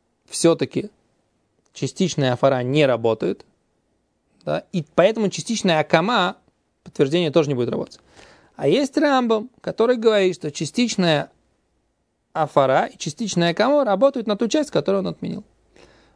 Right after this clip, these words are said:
Вот у нас получается такая вот интересная, э, идея, спорная идея, спорный закон, который мы здесь выучили, вот, мамаш,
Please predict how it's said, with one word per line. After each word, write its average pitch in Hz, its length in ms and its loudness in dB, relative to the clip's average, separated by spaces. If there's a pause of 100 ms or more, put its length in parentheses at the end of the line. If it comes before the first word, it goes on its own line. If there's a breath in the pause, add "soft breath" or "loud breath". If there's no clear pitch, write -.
Вот 214 160 2
у 196 60 -2
нас 190 120 0
получается 170 440 0
такая 147 300 2
вот 139 200 -4
интересная, 143 560 -2 (640 soft breath)
э, 139 360 -4
идея, 180 440 2 (340)
спорная 135 680 0
идея, 220 500 -2
спорный 147 400 0
закон, 202 380 0
который 175 320 0
мы 151 140 -2
здесь 151 200 -2
выучили, 156 400 0
вот, 147 300 0 (240)
мамаш, 185 640 0